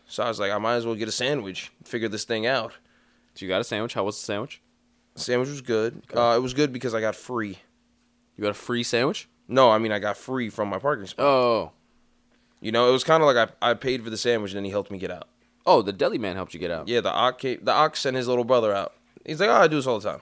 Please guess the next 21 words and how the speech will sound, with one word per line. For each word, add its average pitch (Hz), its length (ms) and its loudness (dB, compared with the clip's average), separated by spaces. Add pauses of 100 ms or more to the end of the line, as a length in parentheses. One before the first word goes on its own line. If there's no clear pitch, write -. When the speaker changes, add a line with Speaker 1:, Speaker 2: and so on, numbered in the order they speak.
(140)
Speaker 2:
Oh, 185 380 4 (400)
okay. 311 260 0 (100)
Look 294 120 -8
at 240 80 -2
that. 90 260 -4
Nice 147 120 -4
Speaker 1:
It 135 60 2
Speaker 2:
people. 139 120 2
Speaker 1:
involved 156 320 8
me 151 100 2
driving 127 420 6
halfway 117 300 0
down 104 140 0
the 98 60 -2
block 104 240 0
on 92 60 -8
the 92 60 -10
sidewalk, 73 420 -8
though. 50 240 -10
Speaker 2:
Fair. 87 380 -4 (440)
Speaker 1:
So. 98 380 0